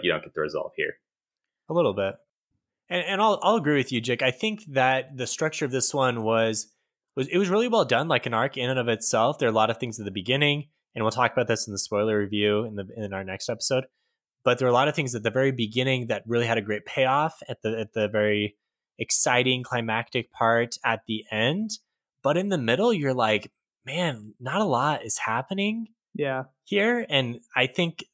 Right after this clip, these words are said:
Speaker 2: that Caden, as a first-time reader, through the first five, it's like, "Yeah, stuff's happening. It's exciting." And then you get to this one, you're like, "Mm, yeah, you know, wh-, wh-, what happened?"
Speaker 3: Yeah, and I think that's, that's, like, part of how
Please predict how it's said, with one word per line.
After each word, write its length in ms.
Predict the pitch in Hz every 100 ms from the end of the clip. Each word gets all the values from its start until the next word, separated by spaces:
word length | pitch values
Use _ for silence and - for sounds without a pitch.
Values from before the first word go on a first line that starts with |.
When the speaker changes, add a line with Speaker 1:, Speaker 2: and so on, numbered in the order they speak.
| 151 -
Speaker 2:
that 260 | 131 131 -
Caden, 320 | 131 135 143
as 120 | 120
a 60 | 110
first-time 420 | 127 - 139 110
reader, 360 | 107 139 185 - _ _ _
through 120 | 160 151
the 80 |
first 320 | 139 156 151 -
five, 280 | 117 147
it's 140 | 160 -
like, 260 | 107 - _ _ _ _ _ -
"Yeah, 300 | 110 139 -
stuff's 380 | - 165 131
happening. 500 | - 127 - 95 92 -
It's 160 | 127 -
exciting." 480 | 110 - 120 92 90 _ _ _ -
And 100 | 135
then 100 | 160
you 100 | 123
get 140 | 123
to 60 | 127
this 200 | 143 147
one, 100 | 117
you're 120 | 113
like, 220 | 104 92 _
"Mm, 500 | 117 175 160 95 95 92 143
yeah, 320 | 101 117 120 156 160
you 120 | 113
know, 100 | 104
wh-, 340 | 110 120 117 -
wh-, 40 |
what 180 | 131 131
happened?" 480 | 123 220 - 87 - - _ _ _ _ _ _
Speaker 3:
Yeah, 220 | 147 139
and 100 | 131
I 60 | 135
think 240 | 139 180
that's, 240 | 160 143 - -
that's, 180 | 135 156
like, 180 | 127
part 220 | - 135 131
of 100 | -
how 320 | 131 127